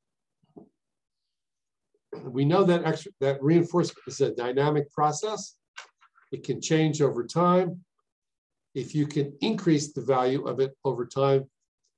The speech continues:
then we think about sensitization. There's a lot of drugs of abuse that sensitize. Um, palatable, high energy, dense foods sensitize.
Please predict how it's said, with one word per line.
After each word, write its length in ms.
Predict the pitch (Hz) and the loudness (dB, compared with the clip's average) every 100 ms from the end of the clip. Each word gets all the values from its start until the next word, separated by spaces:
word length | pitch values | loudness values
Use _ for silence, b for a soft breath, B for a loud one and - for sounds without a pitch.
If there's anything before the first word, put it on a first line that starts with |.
| - | -2
then 160 | 135 | 0
we 120 | 135 131 | 0 -2
think 260 | 156 143 | -2 -2
about 300 | 123 127 120 - - | -2 -4 -6 -10 -10
sensitization. 1080 | - 151 139 - 123 113 131 110 - - - _ _ - - - | -2 0 0 -2 -8 -2 -2 -2 -6 -14 -20 _ _ -20 -18 -4
There's 200 | 143 131 | 0 0
a 60 | |
lot 480 | 123 120 131 160 170 | -2 0 4 6 6
of 160 | 175 139 | 4 2
drugs 320 | 160 156 156 | 0 0 -2
of 120 | 160 | -4
abuse 500 | 139 147 135 - - _ _ _ _ _ _ - | -4 -2 -2 -4 -18 _ _ _ _ _ _ -12
that 120 | 120 | -10
sensitize. 760 | - 131 - - 117 98 - - _ _ _ _ _ - | -4 -6 -6 -12 -12 -12 -14 -20 _ _ _ _ _ -14
Um, 340 | 120 110 107 - | -10 -10 -12 -12
palatable, 580 | - 170 170 160 147 151 | 0 2 4 2 0 -2
high 220 | 135 156 | -2 0
energy, 380 | 160 156 151 147 | 0 0 -4 -6
dense 300 | 139 147 143 | -2 -2 -2
foods 540 | - 208 170 - - _ _ _ _ _ _ | 0 2 2 0 -8 _ _ _ _ _ _
sensitize. 800 | - 135 - - 113 - - - | -6 -6 -6 -14 -14 -14 -18 -20